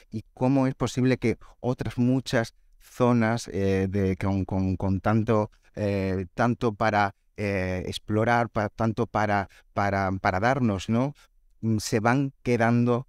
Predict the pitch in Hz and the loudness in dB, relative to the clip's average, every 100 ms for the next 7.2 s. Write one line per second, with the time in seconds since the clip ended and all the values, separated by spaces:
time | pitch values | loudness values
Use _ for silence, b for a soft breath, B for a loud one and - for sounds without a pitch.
0 | - 95 90 - 101 87 82 95 117 117 | -8 -6 -4 -4 -2 -2 -4 -2 0 0
1 | - - 113 107 - b b - 104 98 | -4 -6 -2 -2 -4 b b -4 -2 0
2 | 92 90 90 - _ _ _ _ _ _ | 0 -2 -4 -10 _ _ _ _ _ _
3 | - 107 104 98 113 107 - b - 98 | -8 0 0 0 0 -2 -4 b -6 -4
4 | 92 - - 98 - 101 110 101 104 98 | -4 -8 -8 -6 -4 -4 -2 0 2 2
5 | 92 - 107 - 107 - 110 104 104 107 | 0 -4 -8 -6 -6 -2 -2 0 0 -2
6 | - 98 b b 98 95 95 - 98 - | -2 -8 b b -8 -6 -8 -6 -6 -4
7 | 90 | -8